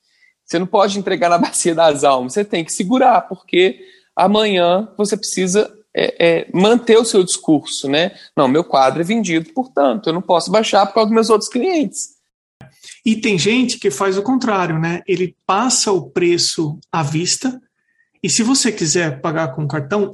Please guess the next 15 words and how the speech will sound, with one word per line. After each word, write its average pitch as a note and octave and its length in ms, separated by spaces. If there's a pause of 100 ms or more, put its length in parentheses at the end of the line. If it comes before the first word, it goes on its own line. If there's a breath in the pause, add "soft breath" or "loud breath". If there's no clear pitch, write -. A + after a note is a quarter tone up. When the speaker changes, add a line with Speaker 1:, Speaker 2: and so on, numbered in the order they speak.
(120)
Speaker 2:
o D#4+ 300
cartão G#3+ 560
vai F#3 220
me G3 120
cobrar F#3+ 540
cinco, B3+ 600
seis G#3+ 320
por - 180
cento, E3 380
então D#3+ 220
eu E3 40
tenho E3+ 220
que C#3 80
acrescentar E3+ 680
isso F3 440